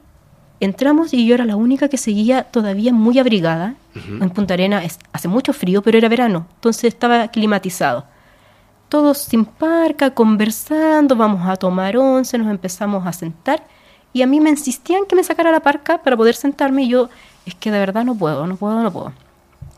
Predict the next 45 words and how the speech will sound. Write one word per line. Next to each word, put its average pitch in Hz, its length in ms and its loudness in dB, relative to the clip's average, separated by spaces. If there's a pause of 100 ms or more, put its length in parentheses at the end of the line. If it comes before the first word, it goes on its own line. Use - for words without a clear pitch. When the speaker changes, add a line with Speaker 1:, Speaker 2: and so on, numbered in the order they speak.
(240)
Speaker 2:
¿Pero 139 180 0
quién 160 140 -4
te 175 80 -2
insistía? 127 500 -6 (400)
Speaker 1:
El 220 120 2
dueño 247 160 6
de 262 80 4
casa. - 280 -2 (600)
Speaker 2:
O - 60 -12
sea, 160 120 0
te 160 80 0
decía, 156 340 0
"Quítate 285 320 -10
la 262 80 -8
chaqueta, 202 400 -8
Speaker 1:
Sí, - 140 2
Speaker 2:
quítate 277 200 6
la 277 40 4
Speaker 1:
"No 262 80 0
Speaker 2:
chaqueta". 262 140 2
Speaker 1:
está - 120 4
incómoda, 311 720 6
sáquese 302 360 0
la 294 80 2
chaqueta". 294 960 2 (680)
Y 233 80 2
yo 240 100 6
así 247 140 -2
como, 254 260 0 (360)
"No, 285 240 4
en 294 80 4
realidad 254 260 2
yo 254 100 0
soy, 254 220 -4
soy - 320 2
muy 254 180 6
friolenta, 277 920 4
déjeme 262 320 -2
así 285 220 0
nomás, 285 380 2
muchas 262 280 0
gracias, 277 500 0
pero 247 180 -4 (200)
estoy 269 220 0
cómoda". 185 480 0